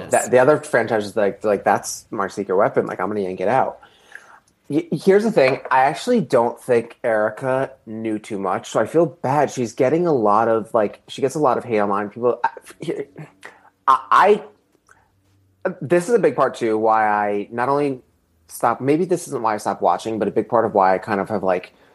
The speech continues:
removed myself from that conversation and, like, I don't really post Housewives stuff anymore or anything like that is because Housewives fans are really nasty and they are, they don't make it fun. They actually don't.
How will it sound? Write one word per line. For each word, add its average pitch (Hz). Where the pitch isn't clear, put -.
removed 110
myself 104
from 107
that 90
conversation 98
and, 98
like, 92
I 95
don't 92
really 90
post 104
Housewives 101
stuff 101
anymore 101
or 90
anything 104
like 92
that 92
is 113
because 123
Housewives 139
fans 233
are 175
really 117
nasty 95
and 104
they 107
are, 104
they 151
don't 180
make 220
it 156
fun. 123
They 117
actually 110
don't. 113